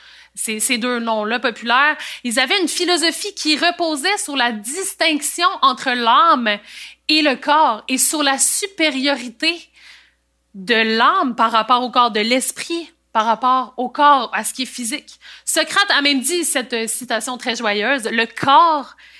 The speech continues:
est le tombeau de l'âme. » Ouh, c'est le fun, ça. Pour eux, le corps enterre l'âme dans le monde corruptible, le monde physique,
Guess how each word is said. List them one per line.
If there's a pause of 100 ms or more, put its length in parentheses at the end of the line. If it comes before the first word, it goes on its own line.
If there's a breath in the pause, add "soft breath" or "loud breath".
(140 loud breath)
est
le
tombeau
de
l'âme. » (260)
Ouh,
c'est
le
fun,
ça. (880 loud breath)
Pour
eux,
le
corps
enterre
l'âme
dans
le
monde (160)
corruptible,
le
monde (300 loud breath)
physique,